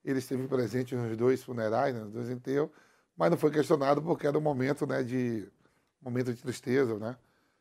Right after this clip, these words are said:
Ninguém foi lá pra perguntar pra ele, mas se ele vai em qualquer outro evento e tá presente, os caras já iam na goela, né?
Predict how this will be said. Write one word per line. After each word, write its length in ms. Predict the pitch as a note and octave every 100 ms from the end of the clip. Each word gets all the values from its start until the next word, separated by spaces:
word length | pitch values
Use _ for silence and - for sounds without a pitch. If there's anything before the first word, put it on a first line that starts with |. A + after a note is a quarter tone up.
| _ -
Ninguém 360 | B2 A2 A#2
foi 300 | B2+ C#3+ D#3+
lá 260 | C#3 A#2 C3
pra 240 | C#3 F3 D#3+
perguntar 380 | C3 - C#3
pra 200 | C3 C3+
ele, 140 | B2 C#3
mas 140 | C#3+
se 220 | - E3+ - - -
ele 160 | D#3+
vai 120 | D3 F3+
em 40 |
qualquer 340 | F#3 D3+ -
outro 200 | B4+ - A3+
evento 380 | D3+ B2 C#3
e 40 | C3+
tá 120 | D3+
presente, 380 | C#3+ C#3+ B2 D#3+
os 80 | -
caras 240 | F3 G3+
já 140 | A3
iam 180 | F4+ F#3
na 80 | G#3
goela, 360 | E3+ D3+ C3+
né? 80 | A#2+